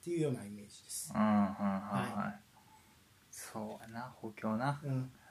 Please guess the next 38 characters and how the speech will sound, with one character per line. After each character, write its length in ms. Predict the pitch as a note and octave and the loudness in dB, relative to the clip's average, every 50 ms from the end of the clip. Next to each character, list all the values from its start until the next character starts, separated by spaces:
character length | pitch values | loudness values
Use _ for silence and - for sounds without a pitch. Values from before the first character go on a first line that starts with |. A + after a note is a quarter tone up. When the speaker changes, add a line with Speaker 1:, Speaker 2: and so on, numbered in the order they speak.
| - - | -2 4
Speaker 2:
う 40 | |
ん。 380 | G#2 G2+ G2+ G2 G2+ G#2 - - - - - | 6 6 6 6 4 0 -2 -6 -12 -10 2
Speaker 1:
で、 200 | D#3+ G3 G3+ G3 F3 | 6 6 6 6 8
五 200 | E3 A3+ B3 G3+ | 10 12 12 12
位、 140 | - - - | 10 6 2
ア 80 | E3 | 2
タ 100 | E3+ F#3 | 4 6
ラ 120 | E3+ E3+ E3 | 6 6 6
ン 80 | - | 4
タ。 180 | - C3+ A#2+ - - - - - - - - - - - - - - - | 2 -2 -2 -4 -8 -18 -20 -20 -20 -20 -20 -20 -20 -20 -20 -20 -14 -2
う 60 | - F#3+ | 2 4
ー 540 | G3+ G#3 G#3+ G#3+ G#3+ G#3+ A3 A3 G#3+ G3+ F#3 | 4 6 6 6 6 6 6 6 6 6 4
ん、 120 | - - - - - - | 2 0 -4 -14 -6 2
ま 560 | F3+ G3+ A#3+ B3+ B3 A#3 A3 G3 F#3 E3+ E3+ | 6 8 8 10 10 10 8 8 6 4 4
あ、 100 | E3+ - - - - - - - - - - - - - - | 2 0 -4 -16 -20 -20 -20 -20 -20 -20 -20 -20 -16 -4 2
う 40 | E3+ | 4
ん。 220 | E3+ E3+ C#3+ B2+ - - - - - - - - - - - - - - - - - - - - - - - - - - - - - - - - - - - - - - - _ - - - - - - - - - - - - - - - - - - | 4 4 4 2 -2 -12 -20 -20 -20 -20 -20 -20 -20 -20 -20 -20 -20 -20 -20 -20 -20 -20 -20 -20 -20 -20 -20 -20 -20 -20 -20 -20 -20 -20 -20 -20 -20 -20 -20 -20 -20 -20 -20 _ -20 -20 -20 -20 -20 -20 -20 -20 -20 -20 -20 -20 -20 -20 -20 -10 -2 2
Speaker 2:
う 60 | A2+ A2 G#2+ G#2 | 6 8 10 10
ん。 40 | G2+ F#3+ | 10 10
Speaker 1:
シ 240 | F#3 F#3+ F#3+ G3 | 8 4 4 6
ー 120 | G#3+ A3 A3 | 10 12 12
エ 40 | G#3+ | 12
ル 80 | - | 12
圏 120 | G#3+ F#3 F3 | 8 6 6
ま 80 | D#3+ | 6
で、 160 | D3+ D3+ D#3+ D#3 - - - - - | 6 6 4 2 0 -6 -18 -18 -6
ま 460 | E3 D#3 D#3 D#3 D3+ C#3+ C3+ C3+ C3+ - - - - | -4 -2 0 0 0 0 -2 -4 -6 -8 -14 -14 -6
あ、 60 | - | -6
あ 20 | D3+ | -4
と 100 | D#3 C#3+ | -4 -2
順 240 | C#3 C#3+ D#3 D3+ D3 | -2 -2 0 0 0
位 160 | C#3+ C3+ C#3 - - - - - - - | 0 -2 -4 -8 -16 -20 -20 -20 -10 -4
と 80 | C#3+ C3+ | 0 0
し 100 | - - | 2 6
て 60 | F#3+ | 6
は 60 | E3+ | 6
一 120 | C#3+ C3+ | 6 4
個。 220 | - - - - | 0 -6 -10 -12